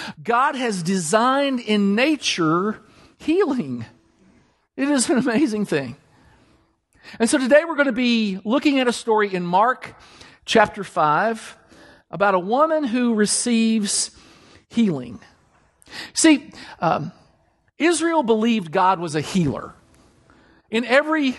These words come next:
uh, you can kind of dif-, differentiate people. Uh, s-, some people are savers,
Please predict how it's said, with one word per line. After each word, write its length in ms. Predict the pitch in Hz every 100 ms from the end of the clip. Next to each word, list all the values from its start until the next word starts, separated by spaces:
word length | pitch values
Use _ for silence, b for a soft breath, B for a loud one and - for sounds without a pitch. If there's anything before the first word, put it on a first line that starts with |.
| -
uh, 120 | 165
you 140 | 208
can 120 | 285 277
kind 220 | 311 339
of 60 |
dif-, 260 | 233 247 233
differentiate 580 | 254 254 262 - 208 196
people. 440 | 202 185 180 175 B B B
Uh, 100 | 185
s-, 280 | 180 160 -
some 160 | 277
people 340 | 330 320 254 240
are 140 | 180
savers, 840 | 170 - 220 269 302 311 302 -